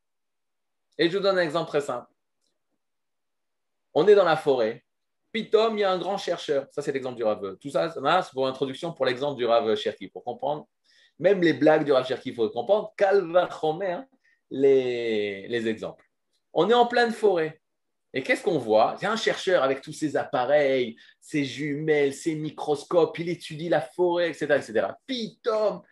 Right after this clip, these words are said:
il voit les lapins s'enfuir.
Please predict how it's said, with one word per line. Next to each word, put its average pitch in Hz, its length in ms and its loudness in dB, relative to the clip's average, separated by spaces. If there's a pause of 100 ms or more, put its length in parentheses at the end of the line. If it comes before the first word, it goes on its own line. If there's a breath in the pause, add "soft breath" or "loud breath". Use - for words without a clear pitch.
(280 soft breath)
il 226 280 0
voit 208 340 8
les 196 140 6
lapins 175 760 4
s'enfuir. 165 720 -4